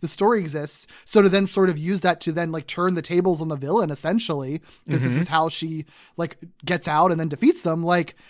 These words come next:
Speaker 1: that's really good writing. <laughs> Like,
Speaker 2: Yeah.
Speaker 1: that's really, the really good storytelling.
Speaker 2: The only thing that would have made it better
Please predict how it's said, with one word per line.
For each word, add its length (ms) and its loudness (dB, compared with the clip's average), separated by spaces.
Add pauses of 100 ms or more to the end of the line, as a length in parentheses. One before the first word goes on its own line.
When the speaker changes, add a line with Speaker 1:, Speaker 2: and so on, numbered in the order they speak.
(120)
Speaker 1:
that's 220 4 (180)
really 360 4
good 240 6
writing. 500 6
<laughs> 80 -10
Like, 120 6
Speaker 2:
Yeah. 180 6
Speaker 1:
that's 180 2
really, 300 0
the 180 -2
really 220 0
good 100 -4
storytelling. 640 0
Speaker 2:
The 300 0
only 320 4
thing 160 0
that 100 4
would 80 4
have 100 2
made 140 6
it 100 0
better 300 2